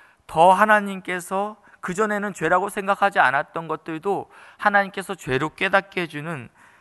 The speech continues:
어, 놀라운 은혜가 있을 줄, 이, 있다라는 것입니다. 그 다음에 이렇게 표현하고 있어요. 왜냐하면 이 내가 죄인이다라는 걸 철저히 깨달은, 깨달은 게 훌륭한 신앙인이다. 왜냐하면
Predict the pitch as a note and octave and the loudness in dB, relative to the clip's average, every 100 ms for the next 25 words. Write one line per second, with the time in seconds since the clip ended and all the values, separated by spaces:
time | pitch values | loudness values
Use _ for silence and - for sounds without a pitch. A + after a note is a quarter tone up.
0 | _ - A2 A2+ B2+ C3+ C#3+ C3+ G#2+ G#2+ | _ -8 -8 -4 0 4 4 2 -4 -6
1 | G2+ G2 G2+ - A2 - G#2 A2 F#3+ _ | -8 -8 -10 -14 -16 -14 -12 -12 -14 _
2 | - B2 C#3 - C3 - D#3+ D3+ C#3+ A#2+ | -12 -12 -10 -16 -14 2 2 2 -2 -6
3 | G#2 - E2 - - _ _ _ _ _ | -12 -14 -18 -18 -20 _ _ _ _ _
4 | _ _ _ _ - - D#3 F3 F3+ F3 | _ _ _ _ -20 -10 4 4 4 -2
5 | - - F3+ E3 B2 - G#2+ A2+ D3+ F3+ | -6 -4 0 0 0 -6 -4 0 2 6
6 | F#3 E3+ D#3 D#3 C3+ G#2 G2 F2 D2 _ | 8 6 6 6 6 2 -2 -10 -14 _
7 | _ _ _ _ _ - C#3 C#3 C3 - | _ _ _ _ _ -8 -4 -4 -6 -12
8 | - C#3 D#3+ E3+ - C#3 F3 F#3 F#3 E3+ | -6 2 2 2 -2 -2 -2 -4 -2 2
9 | E3 D#3 D3+ D#3 - G#3 - F#3+ F#3 G#3 | 4 4 0 -8 -6 -8 -6 -8 -8 -6
10 | G#3+ A3 F#3+ F3+ _ _ - G3+ G3 F#3+ | 2 2 2 -8 _ _ -4 4 4 4
11 | F3+ E3+ E3 G3 - G#3 F#3+ F#3 F3+ G3 | -4 -8 -4 -4 -4 -4 -2 -2 -4 0
12 | G3 F3+ C#3 A2+ - A#2+ G#2+ A#2+ C#3+ D3+ | 0 0 -6 -6 0 0 0 -2 2 4
13 | D3 C#3+ D#3+ A3+ | 2 0 2 2